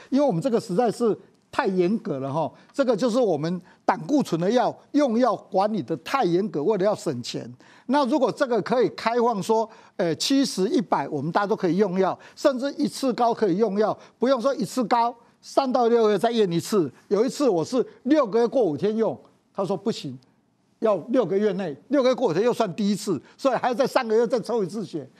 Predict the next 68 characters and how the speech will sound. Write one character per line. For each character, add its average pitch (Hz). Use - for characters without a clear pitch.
那 294
我 277
们 208
管 277
理 254
的 180
这 254
么 226
严 202
格 156
的 147
话， 175
我 185
是 233
觉 233
得 220
大 240
家 233
如 233
果 202
可 220
以 175
多 254
缴 156
一 208
点 170
保 131
费， 175
还 196
是 226
多 247
编 240
一 -
点 156
预 214
算， 190
我 180
们 185
这 302
个 254
胆 139
固 254
醇 151
把 147
它 180
降 208
得 165
低 208
一 208
点， 160
就 269
不 180
会 214
梗 151
塞 202
型 151
塞 180
住。 170
因 262
为 269
现 285
在 247
梗 147
塞 240
型 175
的 160
中 185
风 196